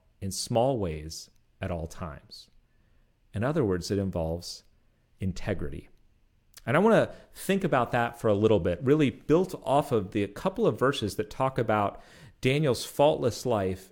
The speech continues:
and his habitual practice of prayer that got him in trouble.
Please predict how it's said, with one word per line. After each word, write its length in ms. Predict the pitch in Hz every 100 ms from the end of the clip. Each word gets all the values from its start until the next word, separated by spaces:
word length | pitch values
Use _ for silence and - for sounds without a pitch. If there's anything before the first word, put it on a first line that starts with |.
| -
and 160 | 104
his 300 | 90 101 - - _ _ -
habitual 460 | 110 135 139 127 92
practice 680 | - 117 117 - 92 -
of 120 | 87
prayer 260 | - 110 95
that 160 | 87 -
got 200 | 87 104
him 160 | 101
in 80 | 80
trouble. 500 | - 113 101 69 -